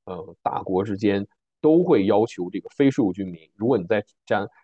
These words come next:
在这个加-，加拿大产生了这个投资收入的话，那么加拿大就有权利向你去征税。那么在加拿大这个，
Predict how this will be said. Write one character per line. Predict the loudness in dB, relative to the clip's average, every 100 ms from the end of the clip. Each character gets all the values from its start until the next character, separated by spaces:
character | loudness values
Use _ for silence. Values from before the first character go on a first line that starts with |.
| _
在 | -2
这 | 0
个 | -2 -4 _
加-， | -6
加 | -2 -4
拿 | -2
大 | -2 -2 -4 _
产 | -14 -10 -10
生 | -8
了 | -6
这 | -4 -6
个 | -6 -10 -10 _ _ _ _ _
投 | -6 -4
资 | -4
收 | -2 0
入 | 0
的 | -2
话， | -2 -8 -10 _ _
那 | -6
么 | -4
加 | -4 -4
拿 | -2
大 | -4
就 | -6
有 | -14
权 | -16 -14 -10 -6
利 | -6 -8 _
向 | -4 -4
你 |
去 | -6 -10
征 | -8 -2
税。 | -2 -2 -6 _ _ _ _
那 | -2
么 |
在 | 0
加 | 0 0
拿 | 0
大 | 2 2
这 | 0 0
个， | 0 -2 -6